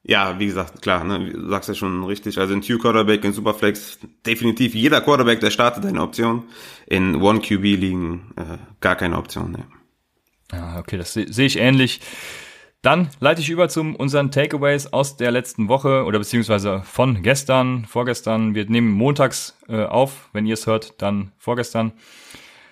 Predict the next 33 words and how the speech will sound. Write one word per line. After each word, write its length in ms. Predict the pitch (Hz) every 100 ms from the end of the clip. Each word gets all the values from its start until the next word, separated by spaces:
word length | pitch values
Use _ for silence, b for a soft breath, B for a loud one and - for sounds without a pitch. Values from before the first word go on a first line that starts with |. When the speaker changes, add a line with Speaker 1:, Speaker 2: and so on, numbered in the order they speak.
| B B B -
Speaker 2:
Ja, 300 | 156 113 -
und 380 | 131 127 - 113
die 100 | 117
erste 560 | 139 147 160 156 151 101
Erkenntnis 500 | 139 147 117 147 -
ist, 300 | 143 143 131
dass 260 | 127 -
ohne 280 | 139 165 156
T 140 | 147
Y 140 | 135 123
Hilton 540 | 131 143 151 147 147 - _ -
und 300 | 147 165 -
dann 140 | 131
ja 80 | 127
auch 120 | 123
ohne 220 | 117 113 107
Mac, 340 | 123 151 -
der 140 | 120
ja 240 | 117 117 113
eine 140 | 113
Zeit 200 | - 117
lang 140 | 117 110
raus 300 | 117 113 113
war 340 | 110 104 -
bei 280 | 101 107 117
den 160 | 120 110
Indianapolis 520 | 110 110 107 107 -
Colts, 360 | 107 107 -
Fantasy-wise 1500 | - - 117 143 135 135 131 127 - - 110 117 113 104 -
nicht 360 | 95 107 156 127
so 100 | 117
viel 180 | 120 101
läuft. 440 | 147 165 -